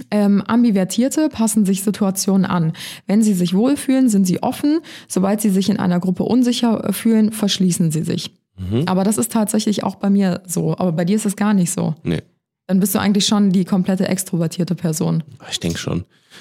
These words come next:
Speaker 2: Also, aber obwohl ich halt, äh, genauso tagelang mich mit mir selber beschäftigen kann. Also überhaupt gar kein Problem.
Speaker 1: Ja.
Speaker 2: Wenn ich,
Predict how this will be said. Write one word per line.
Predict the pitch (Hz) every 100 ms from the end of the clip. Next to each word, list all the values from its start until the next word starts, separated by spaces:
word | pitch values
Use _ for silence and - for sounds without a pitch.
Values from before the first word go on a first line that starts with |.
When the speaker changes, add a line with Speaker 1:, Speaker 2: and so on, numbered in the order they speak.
| -
Speaker 2:
Also, | - 101 110
aber | 110 117 87
obwohl | 120 143 143
ich | 110 113
halt, | 107 -
äh, | 104 101
genauso | 95 101 104 107 107 98 95 - -
tagelang | - 113 107 98 101
mich | 92
mit | 98 80
mir | 90
selber | 87 76
beschäftigen | 85 85 78 78
kann. | 69 71 -
Also | 87 85 76 - _ _
überhaupt | 80 95 98 98
gar | 92
kein | 92
Problem. | 82 78 80 80 -
Speaker 1:
Ja. | 196 190 190 -
Speaker 2:
Wenn | 90
ich, | 90